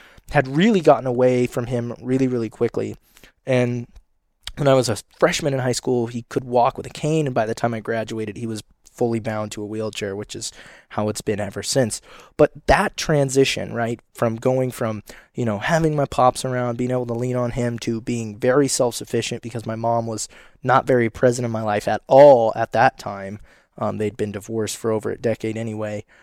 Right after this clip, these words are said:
But, you know, it really made me have to grow up really quick. And so when I got to be a senior, um, the stress of dealing with that, with not having the support I needed, with not really having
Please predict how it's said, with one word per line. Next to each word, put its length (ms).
But, 160
you 100
know, 180
it 200
really 560
made 220
me 120
have 200
to 80
grow 240
up 140
really 200
quick. 400
And 140
so 140
when 120
I 60
got 280
to 100
be 160
a 20
senior, 540
um, 260
the 120
stress 420
of 80
dealing 280
with 120
that, 240
with 120
not 200
having 280
the 80
support 380
I 100
needed, 340
with 140
not 220
really 280
having 540